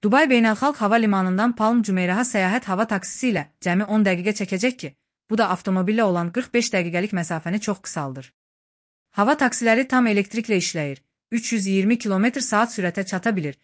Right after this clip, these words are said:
və yüz altmış kilometr məsafəni qət edə bilir. Səs-küy səviyyəsi helikopterlərdən xeyli aşağıdır və ətraf mühitə zərərli tullantılar yaymır.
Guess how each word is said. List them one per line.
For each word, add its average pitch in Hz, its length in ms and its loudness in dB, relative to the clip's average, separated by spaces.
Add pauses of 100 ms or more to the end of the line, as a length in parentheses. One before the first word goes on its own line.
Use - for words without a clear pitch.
(240)
və 160 80 -2
yüz 220 180 0
altmış 214 360 0
kilometr 220 420 0
məsafəni 190 560 0
qət 196 240 -2
edə 147 100 -6
bilir. 135 260 -12 (360)
Səs-küy 247 400 2
səviyyəsi 226 560 2
helikopterlərdən 208 800 0
xeyli 208 320 2
aşağıdır 147 480 -6 (360)
və 165 200 -4
ətraf 233 320 2
mühitə 185 240 2
zərərli 196 400 2
tullantılar 175 640 -2
yaymır. 131 280 -10